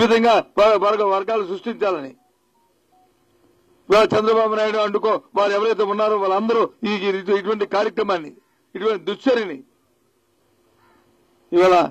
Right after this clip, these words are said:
కారుకుంటున్నారు. తెలుసు మీ అందరికీ కూడా ఈ జిల్లా ఎంతో స్వామ-, ఎంతో శాంతిముఖమైన జిల్లా. జిల్లాలో ఉన్న నాయకులు కూడా ఎంతో,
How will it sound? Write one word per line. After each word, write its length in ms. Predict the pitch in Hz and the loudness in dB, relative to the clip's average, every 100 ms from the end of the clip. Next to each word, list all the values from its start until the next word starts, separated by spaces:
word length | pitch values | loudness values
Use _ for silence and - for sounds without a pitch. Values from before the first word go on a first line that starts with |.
| - - | -4 0
కారుకుంటున్నారు. 560 | 170 165 160 135 117 117 _ _ _ _ _ _ _ _ _ _ _ _ _ _ _ _ _ _ _ | 2 2 0 -2 -6 -12 _ _ _ _ _ _ _ _ _ _ _ _ _ _ _ _ _ _ _
తెలుసు 220 | 185 190 190 | 0 2 2
మీ 40 | 185 | 0
అందరికీ 280 | 180 180 180 160 | 2 2 0 0
కూడా 180 | 170 147 - _ _ _ _ _ _ _ _ - | -2 -4 -8 _ _ _ _ _ _ _ _ 0
ఈ 100 | 175 160 | 2 4
జిల్లా 180 | 185 185 | 4 2
ఎంతో 140 | 175 180 180 | 0 -2 0
స్వామ-, 320 | 175 170 139 - _ - 175 | -2 -2 -4 -10 _ -4 -4
ఎంతో 200 | 180 190 156 - _ - | 0 0 0 -8 _ -4
శాంతిముఖమైన 600 | 165 180 180 165 160 147 147 | -2 -2 -4 -4 -6 -4 -6
జిల్లా. 180 | 139 - _ _ - - - - _ _ _ _ - - _ | -6 -10 _ _ -20 -18 -18 -20 _ _ _ _ -20 -20 _
జిల్లాలో 260 | 180 226 233 | 4 6 4
ఉన్న 100 | 226 196 | 4 2
నాయకులు 240 | 214 214 214 | 0 0 -2
కూడా 120 | 214 208 | -2 -2
ఎంతో, 200 | 208 | -2